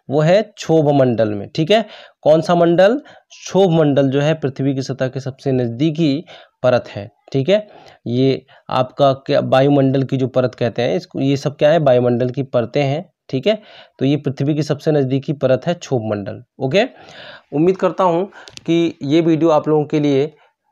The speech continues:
हेल्पफुल साबित होगी, और वीडियो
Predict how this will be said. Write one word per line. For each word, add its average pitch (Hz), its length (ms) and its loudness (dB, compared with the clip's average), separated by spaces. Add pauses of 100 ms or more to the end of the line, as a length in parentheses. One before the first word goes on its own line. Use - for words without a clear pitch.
(160)
हेल्पफुल 131 400 -4
साबित 131 460 -2
होगी, 135 260 -4 (380)
और 117 480 0 (300)
वीडियो 131 360 0